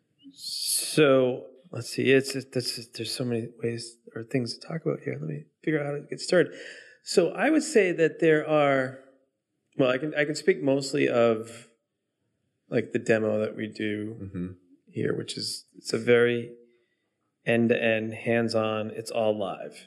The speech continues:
Speaker 2: Right.
Speaker 1: Right? There is no faking. Yes, something goes wrong, we have plan B, but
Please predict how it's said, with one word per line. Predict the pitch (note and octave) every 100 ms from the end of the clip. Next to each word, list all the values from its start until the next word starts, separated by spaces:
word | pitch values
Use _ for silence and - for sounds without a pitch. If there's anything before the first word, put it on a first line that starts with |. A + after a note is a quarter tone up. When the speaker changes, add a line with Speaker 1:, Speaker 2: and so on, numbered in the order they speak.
| _ _
Speaker 2:
Right. | - D#2+
Speaker 1:
Right? | D#2 -
There | A2
is | A2 A2
no | A#2 A2+ A2+ A2 A2 - _
faking. | - - - A2 A#2+ _ _ _ _
Yes, | A#2+ - - _ _ _ _
something | - A2+ A2+
goes | G#2+
wrong, | B2 C3 B2+ A#2
we |
have | A2 G#2+
plan | - G#2+ G#2
B, | C3 B2+ A#2 - _ _ _ _ _ _ _
but | - G#2+